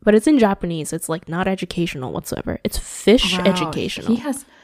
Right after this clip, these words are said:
Speaker 2: so many views on every one of her videos.
Speaker 1: I know. It's
Speaker 2: His
Speaker 1: <sighs>
Speaker 2: videos.
Speaker 1: it's so good. I don't know, like,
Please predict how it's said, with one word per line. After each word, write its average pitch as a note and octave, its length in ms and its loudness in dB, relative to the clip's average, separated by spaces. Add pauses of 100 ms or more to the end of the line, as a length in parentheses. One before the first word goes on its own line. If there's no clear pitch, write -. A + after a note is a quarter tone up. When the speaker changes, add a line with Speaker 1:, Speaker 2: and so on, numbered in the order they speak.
(180)
Speaker 2:
so - 480 2
many G#3+ 260 4
views E3+ 420 0
on E3 180 -8
every F3 220 -4
one E3 160 -6
of E3 80 -8
her E3 140 -8
videos. E3+ 80 2
Speaker 1:
I G3+ 180 10
know. G3+ 560 10
It's - 560 0 (100)
Speaker 2:
His F3+ 160 0
Speaker 1:
<sighs> - 100 -8
Speaker 2:
videos. F3+ 360 -8
Speaker 1:
it's B3+ 200 -6
so A#3+ 800 0
good. F3+ 420 -4
I A3 80 0
don't B3+ 180 2
know, B3 260 2
like, G3+ 400 -2